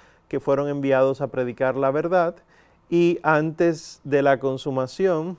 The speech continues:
de la obra para la que se encarnó, Él entra como rey humilde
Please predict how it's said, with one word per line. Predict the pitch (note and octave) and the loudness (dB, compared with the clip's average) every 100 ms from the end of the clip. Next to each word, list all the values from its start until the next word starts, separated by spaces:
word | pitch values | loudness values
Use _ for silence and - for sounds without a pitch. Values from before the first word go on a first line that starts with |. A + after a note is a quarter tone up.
| _ | _
de | - C3 B2+ | -16 -6 0
la | B2 | 2
obra | B2+ C#3+ D3+ D3 | 4 4 2 0
para | C#3+ | 0
la | C#3 C3 | 0 0
que | C#3 | -2
se | C#3+ | -6
encarnó, | C#3+ D#3+ E3+ F3+ E3+ | -4 -6 -4 -6 -6
Él | - C#3+ C#3+ | -6 -4 -2
entra | C#3 C3 A#2 B2+ C#3 _ _ _ _ | -2 -4 -6 -8 -8 _ _ _ _
como | - A#2 A#2+ | -8 -4 -2
rey | B2 C3+ | 0 0
humilde | D3 C#3 B2 A2 G#2+ A#2+ | 0 -4 -6 -8 -10 -12